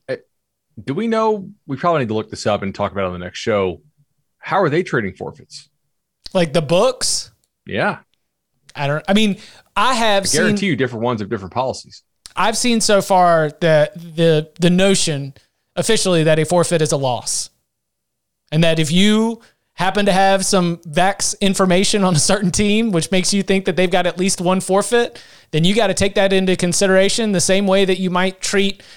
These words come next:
Speaker 2: you know, we just talked about Miami quarterback Derek King. And we're like, "Hey, this guy's got injury history. He says he's gonna be good, but am I gonna be betting on that?" So you gotta,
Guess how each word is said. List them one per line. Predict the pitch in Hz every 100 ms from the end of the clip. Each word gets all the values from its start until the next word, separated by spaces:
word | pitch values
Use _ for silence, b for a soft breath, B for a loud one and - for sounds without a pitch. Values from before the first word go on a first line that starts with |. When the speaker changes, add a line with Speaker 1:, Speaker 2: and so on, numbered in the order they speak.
| B -
Speaker 2:
you | 180
know, |
we | 180
just | 196 196
talked | 190
about | 196 190
Miami | 202 185 190
quarterback | - 202 190 180 190
Derek | 185 190 185
King. | 208 247 135 123
And | 160
we're | 175
like, | 165
"Hey, | 151 269 208 - _ _
this | -
guy's | - 180
got | 175 151
injury | 196 226 220
history. | 226 - 247 240 240
He | 190 175
says | 160 190 214
he's | 208 208
gonna | 226 226
be | 226
good, | 196 220 226 233 190
but | 185 165 156 b b b _
am | 143
I | 175
gonna | 202
be | 202
betting | 175 180 220 240
on | 240 247
that?" | 262 294 - _ 262 _
So | - 165
you | 160
gotta, | 196 196 156